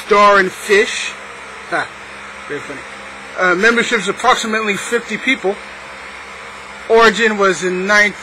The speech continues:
approximately in nineteen ninety-three, and was founded in Moody's, Oklahoma.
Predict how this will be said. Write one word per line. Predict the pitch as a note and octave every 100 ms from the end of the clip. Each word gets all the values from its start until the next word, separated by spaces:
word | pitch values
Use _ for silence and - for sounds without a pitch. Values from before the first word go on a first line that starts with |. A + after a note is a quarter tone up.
| - -
approximately | G3 - F#3+ - G3+ G3 G3+ G3
in | F#3+
nineteen | G#3 G#3+ F3+
ninety-three, | G3 F#3 F3 G#3+ G3 F3 E3+ - - - - - - - - - E3+
and | E3+ E3+ E3+
was | E3+
founded | - G3+ F#3 F3+ E3
in | D#3+ D3+
Moody's, | D3+ F#3+ F#3 E3+ D#3 - -
Oklahoma. | E3+ - - E3+ C#3+